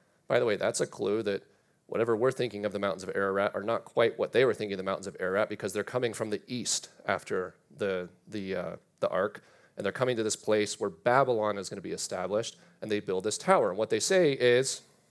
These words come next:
"Come, let us make bricks and burn them thoroughly." And they had brick for stone and bitumen for mortar. And then they said, "Come, let us build ourselves a city and a tower with its top in the heavens." Now, these people weren't fools. We think,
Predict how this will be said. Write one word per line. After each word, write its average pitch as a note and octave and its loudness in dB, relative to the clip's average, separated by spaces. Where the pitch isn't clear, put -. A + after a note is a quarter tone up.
"Come, G3 6
let C3+ 6
us D3 0
make D3 4
bricks D#3+ 4
and A#2 -6
burn B2 4
them B2 -2
thoroughly." A2+ 4
And A2+ -4
they A#2+ 6
had A#2 4
brick D3+ 6
for C3+ 0
stone B2+ 2
and G#2 -4
bitumen B2 0
for A#2+ -6
mortar. A2 2
And A#2 -4
then B2 -2
they B2 4
said, A#2+ 2
"Come, D3+ 2
let B2+ 4
us A2+ 0
build C#3 4
ourselves B2 2
a G#2 -2
city C3+ 0
and A2 -2
a G2 -2
tower C#3+ 2
with A2+ -2
its - -4
top - 0
in A#2 -4
the G#2+ -2
heavens." A2+ -2
Now, B2+ 4
these D3 0
people D#3+ 2
weren't C#3+ 0
fools. G#2+ -6
We C3+ 2
think, B2+ 0